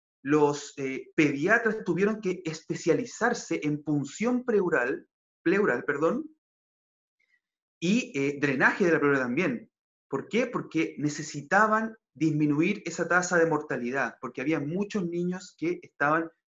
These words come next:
muriendo. Los años ochenta, por ejemplo, la influenza, el adenovirus, son dos,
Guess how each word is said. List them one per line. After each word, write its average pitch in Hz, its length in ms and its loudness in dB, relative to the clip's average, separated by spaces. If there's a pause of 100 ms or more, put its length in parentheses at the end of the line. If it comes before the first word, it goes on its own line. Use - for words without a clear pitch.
muriendo. 127 600 0 (280)
Los 120 160 -4
años 160 220 2
ochenta, 180 440 0
por 127 120 -6
ejemplo, 151 560 -2 (240)
la 143 120 2
influenza, 151 920 0
el 143 160 2
adenovirus, 143 920 0 (360)
son 175 420 0 (240)
dos, 202 380 4